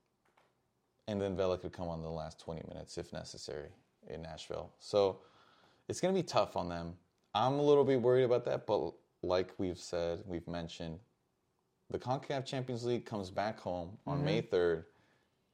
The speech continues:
Speaker 1: at B M O, where L A F C can finish the job. So there are some positives, but I just would really like to see L A F C have a good performance away from home, a
Speaker 2: I
Speaker 1: win.
Speaker 2: think so. Yeah, I would like that too. Hopefully we can get, at least get a goal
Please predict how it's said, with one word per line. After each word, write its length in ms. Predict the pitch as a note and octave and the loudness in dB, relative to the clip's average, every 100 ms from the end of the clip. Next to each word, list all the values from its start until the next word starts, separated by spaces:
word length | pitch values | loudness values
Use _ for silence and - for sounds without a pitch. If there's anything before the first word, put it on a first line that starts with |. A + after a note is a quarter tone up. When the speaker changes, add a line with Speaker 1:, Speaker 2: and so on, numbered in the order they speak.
| _ _ _ | _ _ _
Speaker 1:
at 240 | A2 B2 A#2+ | 0 0 2
B 160 | G#2+ | 2
M 140 | G2 E2+ | 2 -2
O, 280 | D#2+ D#2+ D#2+ | -4 -6 -10
where 420 | F#2 F#2 E2+ E2 - | -2 2 2 0 2
L 80 | F#2 | 2
A 60 | |
F 60 | F#2 | 2
C 160 | - E2+ | 0 -8
can 160 | E2+ | -8
finish 220 | E2 D#2 - | -8 -10 -10
the 80 | |
job. 240 | E2+ C2+ - | -8 -8 -8
So 280 | - D2+ - - _ _ _ _ _ _ - | -8 -8 -8 -14 _ _ _ _ _ _ -2
there 240 | F#2 F2+ | 0 0
are 60 | F2 | -2
some 160 | - - | -8 -10
positives, 500 | G2 F#2+ F#2 F2 E2+ | -6 -2 -2 -2 -4
but 140 | E2+ | -4
I 80 | F2 | -4
just 260 | G2+ - - - | -4 -8 -12 -6
would 140 | F#2+ F2+ F#2+ G2+ | -4 -2 -4 0
really 520 | A2+ A2+ A2 G#2 - | 2 4 2 0 -4
like 300 | E2 F2 F2 | -6 -6 -8
to 120 | F2+ | -8
see 320 | E2 - E2 - | -8 -6 -6 -4
L 140 | D#2+ | -4
A 100 | D#2 | -4
F 80 | D#2 | -6
C 380 | - - C#2+ C#2+ - _ _ _ _ _ _ _ _ _ _ _ | -8 -8 -8 -8 -16 _ _ _ _ _ _ _ _ _ _ _
have 200 | G2+ G#2 | -4 -2
a 60 | F#2+ | 0
good 160 | F#2 | -2
performance 480 | F#2 E2 F2 E2 D#2+ | -4 -8 -6 -6 -6
away 240 | - F2 D#2+ | -2 -2 -2
from 160 | D2+ | -4
home, 180 | D#2+ D#2 - | -8 -12 -4
a 20 | |
Speaker 2:
I 40 | G2+ | -2
Speaker 1:
win. 260 | F2+ G#2+ | 0 0
Speaker 2:
think 100 | G#2 | 0
so. 300 | - C3 B2+ B2 | -4 -6 -6 -4
Yeah, 300 | C3+ C#3+ C#3+ | 0 2 4
I 20 | |
would 140 | D#3+ | 4
like 180 | D#3 C#3+ | 4 2
that 180 | D3 C3 | 0 -2
too. 260 | - C3+ C3 | -2 -4 -2
Hopefully 260 | D3+ F3 A3 | -2 2 4
we 140 | G3 | 4
can 200 | E3+ D3+ | 2 0
get, 200 | C#3+ D3 | 2 2
at 120 | D#3 C#3+ | 2 2
least 260 | D#3+ - | 2 2
get 100 | D#3+ | 2
a 60 | D3 | 2
goal 500 | B2 C3 C#3+ C3+ C#3+ | 2 2 2 0 -4